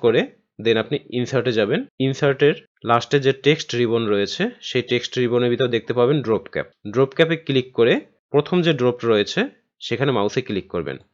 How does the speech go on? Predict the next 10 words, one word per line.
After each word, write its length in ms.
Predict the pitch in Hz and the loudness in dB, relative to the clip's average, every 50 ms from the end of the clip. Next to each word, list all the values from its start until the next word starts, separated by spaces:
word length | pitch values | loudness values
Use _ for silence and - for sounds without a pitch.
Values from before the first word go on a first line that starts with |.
| _ _ - 101 | _ _ -8 -6
যখনই 260 | 113 110 151 160 156 156 | -4 -4 -2 -4 -4 -4
ক্লিক 200 | - 156 139 - - | -4 -4 -4 -2 -2
করবেন 220 | 127 117 117 156 196 190 - | -2 0 0 0 -2 -2 -4
তখন 180 | 104 101 120 120 - | -6 -6 -6 -6 -6
সাথে 180 | - 110 - 117 123 | -6 -6 -6 -6 -6
সাথে 160 | 131 131 131 123 117 | -6 -6 -2 -2 -2
দেখবেন 280 | 113 113 123 156 233 285 - _ _ - 117 | -2 0 -2 -2 -2 -2 -6 _ _ 0 0
আপনার 260 | - - 127 139 180 - - _ _ _ 110 117 113 | 2 2 2 2 2 0 -4 _ _ _ -12 -6 -4
ডি 80 | 131 135 127 | -2 2 4
লেখাটি 320 | 123 120 123 135 131 165 | 2 4 2 0 0 0